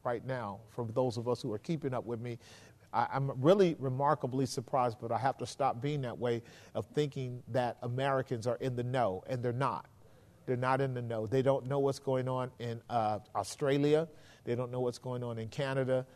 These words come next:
They don't know what's going on in Asia and China. Uh, in small portions of South Africa, it's also going on in the Netherlands, um, as well.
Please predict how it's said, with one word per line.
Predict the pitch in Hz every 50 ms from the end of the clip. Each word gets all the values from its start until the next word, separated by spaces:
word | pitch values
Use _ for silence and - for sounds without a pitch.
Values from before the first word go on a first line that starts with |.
| - -
They | - 117
don't | 117 123 127 95
know | 127 127
what's | 123 120 120 -
going | - - 123 123 123 120
on | 120 120 120 117 - -
in | - 113 113 107 90
Asia | - 113 120 123 120 - 123
and | 113 110 107
China. | - - 139 131 123 117 107 104 - - - - - - - - - -
Uh, | - 117 120 117 113 110 104 104 101 98 95 - - - - _ _ - _ - _ _ _ - _ - -
in | 120 117
small | 107 - - 143 143 151 151
portions | 139 - - 143 131 123 - 135 117 104
of | 123 117
South | - - 143 127 120 -
Africa, | 139 127 123 - 123 110 - 131 123 120 - - - - - - - -
it's | - 113 113 -
also | 135 127 120 - - 135
going | 123 - 131 131 131 127
on | 127 127 123 123
in | 123 123 120
the | 120
Netherlands, | 120 123 127 135 139 139 160 156 160 170 180 185 190 190 - - - - - - - - - - - - - -
um, | 120 120 117 117 113 113 110 110 - -
as | 120 120 110 -
well. | 131 127 131 135 135 131 135 139 139